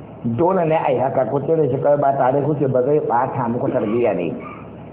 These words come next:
Wanda aka gani, wanda ba a gani ba kuma Allah ka yi mana hukunci. Wanda ba mu gani ba, wanda zai je ya ɓoye,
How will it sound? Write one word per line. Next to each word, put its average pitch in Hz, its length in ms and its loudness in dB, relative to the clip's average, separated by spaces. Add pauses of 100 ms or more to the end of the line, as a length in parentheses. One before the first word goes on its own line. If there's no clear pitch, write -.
(140)
Wanda 139 320 4
aka 127 160 2
gani, 117 240 2
wanda 165 240 4
ba 147 160 4
a 135 60 2
gani 160 220 2
ba 156 100 2
kuma 135 360 0
Allah 139 460 2
ka 117 160 2
yi 113 80 0
mana 117 240 0
hukunci. 107 600 -4 (1200)
Wanda 143 240 0
ba 104 100 2
mu 107 100 0
gani 107 260 2
ba, 95 160 2 (280)
wanda 165 240 4
zai 151 160 2
je 147 160 4
ya 139 80 4
ɓoye, 156 440 2